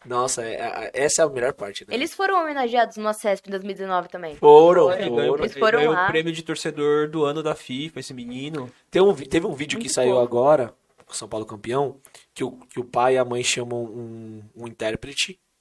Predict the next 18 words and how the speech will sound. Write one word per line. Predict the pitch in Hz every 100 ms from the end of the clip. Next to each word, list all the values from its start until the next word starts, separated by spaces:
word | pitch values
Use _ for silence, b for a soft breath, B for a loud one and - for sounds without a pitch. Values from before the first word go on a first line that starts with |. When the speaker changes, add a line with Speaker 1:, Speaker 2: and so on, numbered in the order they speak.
| -
Speaker 1:
o | 113 110
menino | 110 110
é | 113
cego, | - 107 101 98 - b b b
eles | 120 123
montam | 127 127 131 131 123 113 - b b _
um | 127
campinho. | 123 139 131 - 131 123 151 - _ _ _ _ _ -
Eu, | 127 127 _ -
cara, | 143 131
tem | 117 127
que | 127
mostrar | 127 127
esse | 123 110
vídeo, | 104 110
é, | 113
é | 107
insano. | 120 - 110